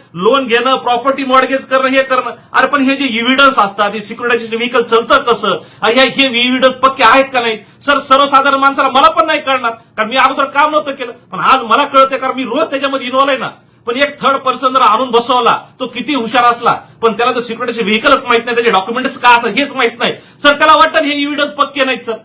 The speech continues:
असं कसं होईल? पण बॉम्बे सारख्या ठिकाणी मोठमोठ्या, अ, फायनान्स हाऊसेस बसलेले आहेत सर, की ज्यांनी सिक्युरिटायझेशन व्हेकलवर हजारो कोटी रेज केलेत.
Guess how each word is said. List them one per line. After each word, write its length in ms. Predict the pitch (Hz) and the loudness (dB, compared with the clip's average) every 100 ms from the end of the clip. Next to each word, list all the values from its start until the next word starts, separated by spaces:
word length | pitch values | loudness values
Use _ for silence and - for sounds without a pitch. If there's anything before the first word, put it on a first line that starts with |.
| _ - | _ -4
असं 220 | 262 311 | -2 -2
कसं 220 | 294 233 | -4 -4
होईल? 160 | 156 - - _ - | -6 -8 -18 _ -6
पण 140 | 277 | -4
बॉम्बे 360 | 180 190 240 262 | 0 0 0 -2
सारख्या 280 | 247 247 | -2 -2
ठिकाणी 380 | 233 208 214 262 | -4 -2 -2 -2
मोठमोठ्या, 500 | 233 240 240 247 269 254 - - | 0 0 0 0 0 -2 -8 -4
अ, 180 | 185 175 | -2 -2
फायनान्स 340 | - 190 294 254 | -2 0 0 2
हाऊसेस 300 | 220 226 330 | 2 2 2
बसलेले 340 | 277 285 285 285 | 2 2 2 -2
आहेत 120 | 277 | -2
सर, 100 | 220 - - _ | -6 -8 -16 _
की 60 | 196 | -6
ज्यांनी 240 | 196 269 | -2 -2
सिक्युरिटायझेशन 600 | - 202 254 269 269 277 | -4 -8 -4 -2 -2 -6
व्हेकलवर 520 | 269 220 247 269 269 269 - - | 0 2 2 2 2 2 -4 -10
हजारो 420 | - 156 277 311 | -8 0 2 2
कोटी 340 | - 240 302 269 | 0 -6 -4 -2
रेज 260 | 269 - | -2 -2
केलेत. 160 | 262 | -6